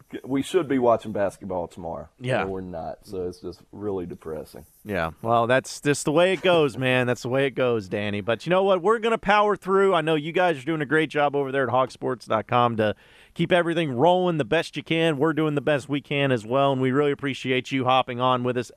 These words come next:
Speaker 2: as always. Uh, so I guess we'll be catching up with you next week, and hopefully
Speaker 1: Let's
Speaker 2: we
Speaker 1: do
Speaker 2: have
Speaker 1: it.
Speaker 2: some good news next week to talk about where all this is starting to slowly get better and come to an end.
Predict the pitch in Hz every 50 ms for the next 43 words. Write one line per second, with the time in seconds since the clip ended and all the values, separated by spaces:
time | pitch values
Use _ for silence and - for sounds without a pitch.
0 | _ - 180 208 214 208 202 - - - 170 180 196 208 190 147 131 120 113 107
1 | 104 104 - - _ - - - - _ _ - 117 123 127 131 131 131 123 -
2 | 170 165 156 151 208 - 240 220 196 147 180 185 - - 185 185 156 175 175 165
3 | 151 147 170 165 - - 139 170 240 285 - - _ _ _ _ - 139 139 131
4 | 180 269 302 - - 262 247 226 214 214 240 233 - 220 196 160 131 165 208 202
5 | 196 196 208 202 180 123 143 160 156 - - 151 151 143 - - 151 147 139 -
6 | 139 127 143 139 131 123 113 120 120 123 135 151 147 131 131 139 131 - 135 117
7 | - - 143 135 135 131 123 110 - - - - 123 135 135 131 123 135 120 104
8 | 127 117 180 - 165 175 165 165 160 143 120 107 - 135 131 120 120 127 113 107
9 | 98 85 73 71 69